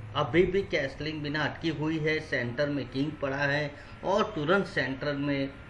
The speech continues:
white attack कर रहा है। एक पॉन sacrifice के पीछे इतना बड़ा आपको chance मिल रहा है attack करने का, तो वो कर सकते हो।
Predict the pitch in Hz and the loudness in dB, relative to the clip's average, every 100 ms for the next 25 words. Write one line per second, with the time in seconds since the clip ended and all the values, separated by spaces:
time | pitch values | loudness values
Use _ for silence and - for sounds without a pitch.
0 | - 113 135 135 131 - 127 127 131 120 | -14 -2 2 2 0 0 0 2 0 -2
1 | 120 110 113 113 - 131 - 127 147 170 | -4 -4 -4 -4 -4 -6 -6 -4 -2 0
2 | - 139 139 131 135 127 - 120 127 - | 0 -2 -2 -4 -4 -4 -6 -6 -6 -6
3 | 147 127 117 - - - 135 135 131 127 | -4 -4 -8 -14 -10 -2 -2 0 0 0
4 | 131 131 139 139 - - - - - - | 0 2 2 0 -6 -14 -16 -16 -18 -18
5 | - - 135 131 139 135 170 180 175 143 | -16 -6 -2 -2 -2 -2 2 2 2 -2
6 | 131 123 120 117 123 - 117 117 107 170 | 0 0 0 0 -2 -4 -2 -2 -2 -6
7 | 220 - - - - 190 185 208 208 143 | -6 -10 -18 -10 -2 2 4 4 2 -4
8 | - 135 - - 107 104 | -2 -4 -6 -4 -4 -6